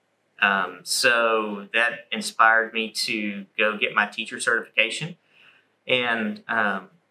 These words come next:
which allowed me to come to the school district and actually teach technology instead of working in it all day.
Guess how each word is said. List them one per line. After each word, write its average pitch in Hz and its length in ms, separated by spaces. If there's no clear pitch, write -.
which 117 280
allowed 110 360
me 110 120
to 107 280
come 117 140
to 113 60
the 107 80
school 113 280
district 113 540
and 110 100
actually 110 360
teach 160 320
technology 104 560
instead 110 260
of 104 100
working 113 300
in 90 100
it 90 120
all 87 160
day. 85 240